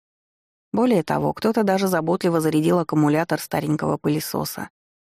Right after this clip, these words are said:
А в результате чего тот радостно закружил по полу каюты, как только я сняла его с откидного прикроватного столика.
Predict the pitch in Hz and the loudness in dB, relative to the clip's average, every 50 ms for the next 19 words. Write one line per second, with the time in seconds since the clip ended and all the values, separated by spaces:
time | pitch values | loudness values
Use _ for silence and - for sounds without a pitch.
0 | _ _ _ _ _ - 180 170 180 170 190 185 190 - 220 226 226 220 196 - | _ _ _ _ _ -2 2 2 2 4 2 2 2 2 0 2 2 2 0 2
1 | - 170 185 202 196 - 175 170 - 180 185 190 185 165 - 175 175 156 165 - | 2 2 2 2 2 2 0 0 2 0 0 0 0 -2 0 2 2 2 2 0
2 | - 170 165 165 180 190 175 - 180 175 - - 160 156 151 - 170 165 165 165 | 2 2 2 4 2 2 2 0 -2 -2 0 0 0 0 0 0 -2 -2 -2 0
3 | 190 190 190 - 165 - - 160 - - - 165 165 - - 156 165 - 151 - | -2 -4 -2 -4 -4 -4 -4 -6 -4 -2 -2 -2 -2 0 -2 0 2 0 -2 0
4 | - 160 165 165 165 160 156 165 160 - - 165 - - 165 160 170 170 170 160 | 0 0 2 2 0 0 0 -2 -4 -4 -6 -10 -4 -4 0 2 2 2 2 2
5 | 151 - 156 - - 160 151 156 151 151 - 165 151 156 151 - - - 151 143 | 0 -2 -4 -2 -2 -2 -2 -2 -2 -2 0 0 0 0 -2 -4 -6 -4 -4 -4
6 | 143 151 - - - - - | -4 -8 -10 -10 -10 -10 -12